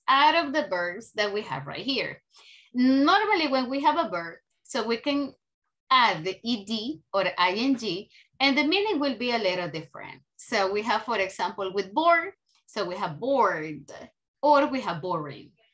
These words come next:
Two words, different meaning and different context. So guys,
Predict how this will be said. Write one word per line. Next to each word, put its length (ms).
Two 120
words, 800
different 540
meaning 480
and 160
different 500
context. 800
So 280
guys, 440